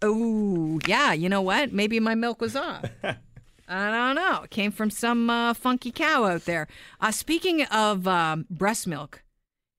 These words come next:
Speaker 1: and breastfeeding, this is the most bizarre story. Remember when I said there's a story that you'll probably talk about at dinner parties
Speaker 2: Mm-hmm.
Speaker 1: or just,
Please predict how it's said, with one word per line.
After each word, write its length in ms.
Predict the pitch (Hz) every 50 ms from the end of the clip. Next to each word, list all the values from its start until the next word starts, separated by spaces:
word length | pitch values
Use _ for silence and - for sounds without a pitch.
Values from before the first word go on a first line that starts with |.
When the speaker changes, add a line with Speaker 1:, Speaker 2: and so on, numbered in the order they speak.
| _ _ _ _
Speaker 1:
and 140 | - 160 170
breastfeeding, 640 | 185 233 254 254 - - 180 160 147 151 151 156 151
this 200 | - 233 269 -
is 120 | 302 269 -
the 100 | - 214
most 340 | 185 175 196 196 185 - -
bizarre 360 | 185 165 151 185 185 185 185
story. 260 | - - 185 165 156
Remember 200 | 175 226 359 466 480
when 100 | 494 466 392
I 40 |
said 300 | 370 - - 302 269 262
there's 160 | 233 254 233 226
a 40 | 220
story 380 | - - - 214 208 208 208
that 120 | 208 202 165
you'll 140 | 185 185 180
probably 240 | - 202 196 196
talk 320 | 180 - 170 156 175 185 -
about 420 | 185 180 180 180 180 180 180 180
at 220 | - - 165 156 -
dinner 240 | 196 190 190 185
parties 720 | 180 - 180 175 175 180 175 180 175 - 180 175 180 170 139
Speaker 2:
Mm-hmm. 80 | 127
Speaker 1:
or 80 | 151 160
just, 240 | - 170 170 -